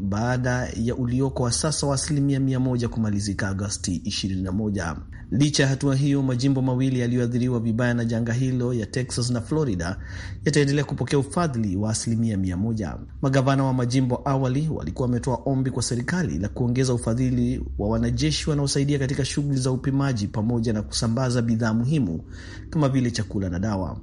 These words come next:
Kufikia sasa, Marekani imeshuhudia visa milioni nne nukta nane vya maambukizi ya korona na vifo zaidi ya elfu mia moja hamsini na vinane.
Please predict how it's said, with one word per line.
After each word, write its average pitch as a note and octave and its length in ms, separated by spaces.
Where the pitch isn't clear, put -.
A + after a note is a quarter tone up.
Kufikia G3+ 340
sasa, A#3+ 340
Marekani F3 600
imeshuhudia C#3+ 480
visa D3+ 440
milioni C3+ 500
nne C#3 240
nukta B2 280
nane C#3 260
vya C3 140
maambukizi B2 640
ya A#2+ 60
korona B2+ 500
na G2+ 120
vifo B2 320
zaidi A#2+ 460
ya A2 100
elfu A#2 300
mia G#2+ 200
moja G#2 380
hamsini G2+ 480
na F#2 260
vinane. F#2+ 460